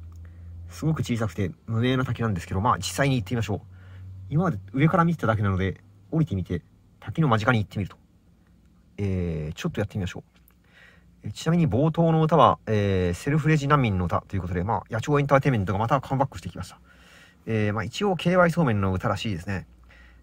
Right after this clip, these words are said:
えー、で、この勢いでなんか、ファーストフルアルバムを発売するって言ってますね。なんかその、近々。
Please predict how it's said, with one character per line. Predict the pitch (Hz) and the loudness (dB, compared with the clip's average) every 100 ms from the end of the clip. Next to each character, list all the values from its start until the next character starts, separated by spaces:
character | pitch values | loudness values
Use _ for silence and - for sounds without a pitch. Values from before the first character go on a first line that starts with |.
| - | -6
え | 120 110 101 92 - - - - | -2 0 0 -2 -6 -18 -18 -4
ー、 | |
で、 | 147 - - | -2 -4 -6
こ | - | -2
の | 170 | 0
勢 | 175 214 175 | 2 2 4
い | |
で | 117 | 4
な | |
ん | 117 | 4
か、 | 110 104 - - - | 6 4 2 -8 -20
フ | - 151 | 0 8
ァ | 175 | 8
ー | |
ス | 160 | 6
ト | 190 | -2
フ | 160 | 0
ル | 170 | 4
ア | 190 | 6
ル | |
バ | 143 117 | 6 4
ム | |
を | 95 92 - - - - - | 2 0 -2 -10 -20 -20 -8
発 | 107 - | -6 2
売 | 170 | 4
す | 156 | 4
る | 160 | -2
っ | |
て | - | -4
言 | 92 | -6
っ | |
て | 87 | -6
ま | |
す | - | -6
ね。 | 92 - - | -8 -10 -14
な | - | -6
ん | 127 | -4
か | 107 | -2
そ | 107 | -2
の、 | 101 - - - - - - | -2 -4 -12 -20 -20 -20 -12
近 | - 127 | -2 -2
々。 | - | -2